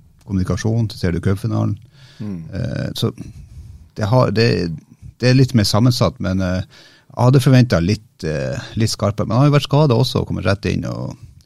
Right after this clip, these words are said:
Speaker 1: klart vi har vært heldige og hatt, eh, noen gode keepere de siste årene.
Speaker 2: Ja, det.
Speaker 1: Så, eh, så han har jo noe å
Speaker 2: Forventet.
Speaker 1: konkurrere med, så vi har jo hatt, eh,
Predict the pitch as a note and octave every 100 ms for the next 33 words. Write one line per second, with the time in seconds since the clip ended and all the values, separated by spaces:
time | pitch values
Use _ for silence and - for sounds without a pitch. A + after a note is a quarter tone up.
0 | _ G#2 G2+ G#2 G2+ G2+ - G2+ A#2+ E2+
1 | F2+ F2 F#2 F#2 - G2 F2+ F2+ - G#2+
2 | G#2 - G2+ - - F2+ - F2+ F2+ G2
3 | - _ _ - C#3+ C3+ - - D#3 B2
4 | A2+ B2 - - - - D3+ A#2 D3 D3
5 | B2 B2+ C#3+ C3+ B2+ B2 C3 G#2+ G2+ A2
6 | A2 B2 A2+ G#2+ B2 G#2+ F#2+ F2+ E2 F#2